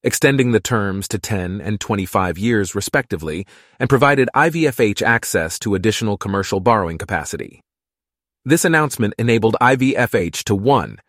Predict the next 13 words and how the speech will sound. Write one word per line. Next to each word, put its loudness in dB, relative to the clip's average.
reclassify 4
five 2
point 0
four 4
million 4
dollars 4
of -4
current 0
liabilities 2
to -4
non-current 0
liabilities, -6
two, 2